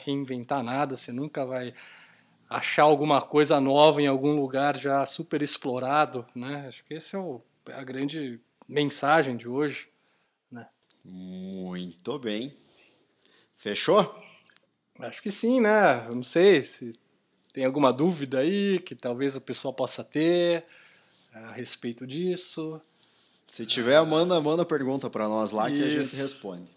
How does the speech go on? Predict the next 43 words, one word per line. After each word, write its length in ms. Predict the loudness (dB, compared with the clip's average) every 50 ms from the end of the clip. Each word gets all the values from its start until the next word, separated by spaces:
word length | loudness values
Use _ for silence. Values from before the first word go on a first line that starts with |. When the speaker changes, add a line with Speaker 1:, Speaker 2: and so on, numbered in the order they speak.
| _ _ _ _ _ _ _
Speaker 1:
Aliás, 360 | -8 0 6 8 8 8 8
pode 220 | 6 4 4 4
mandar 440 | 6 6 6 8 10 10 12 12 12
aí, 280 | 12 10 8 6 4 4
se 180 | 2 0 -6
quiserem 380 | -8 -8 -4 0 0 2 2 0
saber 640 | 0 0 0 0 0 0 0 2 2 2 2 2 0
um 120 | -2 -4 -2
pouco 280 | -4 -4 -4 -4 -4
mais 220 | -2 0 0 0 0
sobre 260 | -2 -4 -2 0 0
o 40 | 0
horóscopo 580 | 0 2 2 0 0 -2 -6 _ _ -6 -6
de 140 | -6 -6 -10
vocês, 640 | -10 -10 -8 -8 -6 -4 -2 0 0 0 0 0 -2
o, 100 | -4 -6 -6 -12 -18 -18 -18 -12 -8
o 40 | -6
estudo 880 | -4 -4 -6 -4 -2 -2 -2 0 0 2 2 2 2 2 -2 -4 -6 -10 -18 -20 -20 -10 _
da 120 | -6 -4
sua 200 | -2 2 2 2
equipe 600 | 2 2 -2 -6 -4 0 0 0 0 0 -2 0
na 100 | 0 0
sua 200 | 0 0 -2 -2
empresa, 960 | -2 -2 -4 -6 -4 0 2 4 6 6 6 6 6 4 2 0 0 2 2 0
mande 360 | 2 2 4 4 4 4 4
um 60 | 2
e-mail 400 | 2 2 2 2 2 4 4 4
aí 240 | 2 2 0 -2 -4
que 540 | -4 -8 -6 -4 -2 0 0 0 -2 -4 -6 _ _ _ _
tenho 120 | _ -10 -6
todo 200 | -4 -6 -6 -4
prazer 480 | -2 2 2 2 2 2 0 -2 -2 -2
em 60 | 0
Speaker 2:
Tá, 160 | 0 0 0
o 80 | 0 -2
que 120 | -2 -2
que 120 | -2 -2 -2
Speaker 1:
montar. 60 | 0
Speaker 2:
precisa 420 | 0 0 0 0 0 0 -2 0
mandar 320 | 0 -2 -2 0 0 0 0
pra 120 | -2 -6
fazer 300 | -8 -8 -10 -8 -6 -6
isso? 340 | -6 -6 -8 -8 -12 _